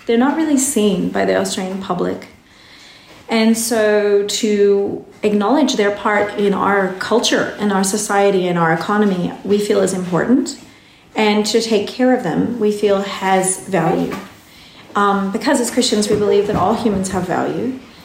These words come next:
And this is something that we can do in our local community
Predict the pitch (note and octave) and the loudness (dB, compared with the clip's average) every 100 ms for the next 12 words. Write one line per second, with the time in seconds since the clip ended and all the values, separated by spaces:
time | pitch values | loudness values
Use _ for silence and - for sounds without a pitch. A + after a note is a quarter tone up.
0 | - - - A3 G#3 G#3 G#3 G#3 - - | -20 -12 -2 0 2 2 0 -4 -6 -14
1 | - - - G#3 A3 A#3 A#3 A#3 A3+ G#3+ | -20 -20 -2 0 2 0 0 0 2 2
2 | G3+ F#3+ - G3+ C#4+ C4 A3 F#3+ F#3 E3+ | 2 0 0 0 0 2 2 2 0 0
3 | - - - G#3 - G#3+ A3+ G3+ F#3 G3 | 0 -4 -4 -4 0 0 2 0 -2 -6
4 | - F#3+ F3+ E3+ E3 E3 E3+ | -4 -4 -2 -2 -2 -2 -4